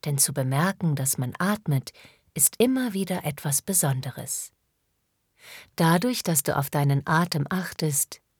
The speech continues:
bist du mit deiner ganzen Aufmerksamkeit hier, an dem Ort, an dem du gerade sitzt,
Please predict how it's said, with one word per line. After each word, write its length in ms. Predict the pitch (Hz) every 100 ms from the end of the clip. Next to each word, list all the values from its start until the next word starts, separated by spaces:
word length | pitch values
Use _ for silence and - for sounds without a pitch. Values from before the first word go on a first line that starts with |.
| -
bist 220 | 151 -
du 60 | 160
mit 200 | 151 147
deiner 260 | 151 151
ganzen 720 | 147 214 254 247 - 208 196 -
Aufmerksamkeit 1080 | 151 143 - 139 139 - 135 135 151 147 -
hier, 420 | - 156 147 143 _ _ _ _ _ _ _ -
an 220 | 160 143
dem 320 | 180 247 247 -
Ort, 340 | 180 180 175 -
an 180 | 170
dem 220 | 156 139 139
du 100 | 139
gerade 420 | 139 139 135 175
sitzt, 540 | 156 113 - - -